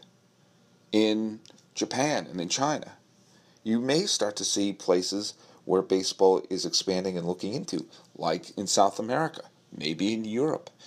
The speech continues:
maybe our buddies in the British Baseball Federation.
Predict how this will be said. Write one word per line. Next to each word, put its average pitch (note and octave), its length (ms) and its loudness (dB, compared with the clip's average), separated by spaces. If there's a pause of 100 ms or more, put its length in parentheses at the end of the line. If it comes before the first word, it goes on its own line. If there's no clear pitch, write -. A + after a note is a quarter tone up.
(180)
maybe F#2 300 0
our G2 100 4
buddies G#2+ 440 0
in F#2+ 100 -6
the F2+ 60 -2
British F#2 280 0
Baseball C3+ 400 -2
Federation. - 720 -4